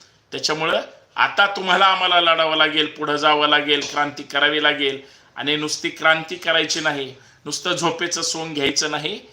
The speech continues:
तर आता उठावं लागेल आणि लढावं लागेल.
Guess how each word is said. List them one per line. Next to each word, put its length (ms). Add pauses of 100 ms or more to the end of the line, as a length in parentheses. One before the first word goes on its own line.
(260)
तर 100
आता 400 (580)
उठावं 400
लागेल 400
आणि 320
लढावं 360
लागेल. 460